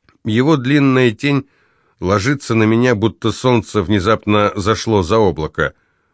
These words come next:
«Вы Селик?» — спрашивает он, покачиваясь на пятках. Я киваю. Тогда он изрекает: «Яхья Лумумба». «Прошу прощения». «Яхья Лумумба».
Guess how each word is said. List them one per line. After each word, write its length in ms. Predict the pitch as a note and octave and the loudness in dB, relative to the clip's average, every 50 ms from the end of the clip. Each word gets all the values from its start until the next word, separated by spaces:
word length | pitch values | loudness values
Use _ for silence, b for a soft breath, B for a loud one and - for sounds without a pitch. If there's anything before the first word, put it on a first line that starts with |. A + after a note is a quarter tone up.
| _ _ - | _ _ -16
«Вы 320 | F#2 D#2 E2+ B2+ C3 C#3 - | -8 -2 0 2 2 2 0
Селик?» — 500 | - - C3+ D#3 D#3+ C3+ G2+ E2+ - - | -2 -2 -2 0 2 2 0 -2 -4 -12
спрашивает 680 | - - - G#2 G2 F#2 - - F2+ F2+ F2+ E2+ - - | -12 -6 -2 0 0 0 0 -2 -4 -2 -2 -2 -4 -4
он, 220 | - G#2+ F#2+ F2+ | -2 -2 -2 -2
покачиваясь 800 | F2 - F#2+ F2+ - G2+ F#2+ E2+ - F#2 F2 F2 F2 E2+ D#2+ - - | -2 -2 -4 -4 -2 -4 -4 -4 -4 -4 -2 -2 -2 -2 -4 -4 -4
на 160 | G2 F#2+ E2+ | -4 -4 -2
пятках. 500 | - G2+ F2+ E2 - - E2+ D#2 - _ _ _ _ _ _ _ | -2 -2 -4 -4 -4 -6 -10 -10 -10 _ _ _ _ _ _ _
Я 220 | - E2+ F2+ G#2 G2 | -8 -2 -2 -2 -2
киваю. 500 | - - C3 A#2+ A#2 F#2+ D#2 C#2 B1+ - _ _ _ _ _ _ _ _ _ _ | -2 -2 -2 0 0 0 0 -2 -6 -12 _ _ _ _ _ _ _ _ _ _
Тогда 500 | - F2+ F2 F2+ F2 A#2 A#2 A#2 A2+ - | -6 -6 -6 -2 0 0 2 2 0 0
он 300 | - A2 G#2+ A2 A2 A2+ | 0 0 2 2 2 2
изрекает: 640 | G#2 F2 A2+ A#2+ A#2+ - - G#2 F2+ E2 D#2 - - | 0 0 0 -2 -2 -2 0 0 0 0 -2 -4 -6
«Яхья 640 | F#2 G2+ A#2+ C3+ B2+ - - A2+ B2 B2 A#2+ A#2+ - | -6 -2 -2 -2 -2 -4 -4 -2 0 2 2 2 2
Лумумба». 720 | - A2 G#2+ A#2+ B2 C#3 D3 C#3+ A2 F#2 D2+ C#2+ C2 A#1+ - _ _ _ _ _ _ | 0 0 0 2 2 2 2 2 2 0 -2 -4 -8 -12 -14 _ _ _ _ _ _
«Прошу 320 | - - D2+ - - - | -14 -14 -12 -12 -10 -10
прощения». 680 | - - E2+ D#2 - - G2 G#2 G#2 A2 A2+ A#2 A#2 A#2+ _ _ _ _ _ _ _ _ _ _ _ _ | -8 -6 -6 -8 -8 -6 -4 -4 -2 -2 -2 -2 -4 -6 _ _ _ _ _ _ _ _ _ _ _ _
«Яхья 1080 | - F2+ D#2 D#2 G2 A#2 C3 D3+ D#3+ - - - F#2+ E2+ F2 A2+ A#2 A2 G#2+ G2 F2+ - - | -16 -14 -10 -4 -2 0 0 0 -2 -4 -8 -14 -12 -6 -2 0 2 2 2 0 0 -2 -4
Лумумба». 1600 | G2 F#2+ F#2+ G2+ A2+ C3 C#3 C#3+ C#3+ C#3 - A2+ G#2 G2+ G#2 A2+ B2 C3 C3 C3+ C3+ C3 A2+ F#2 G2 F#2 F2 E2 D#2 D2 - | -6 -4 -4 -2 0 0 2 2 0 -2 -2 0 0 2 2 4 4 4 4 2 2 2 0 0 0 0 0 0 -2 -2 -4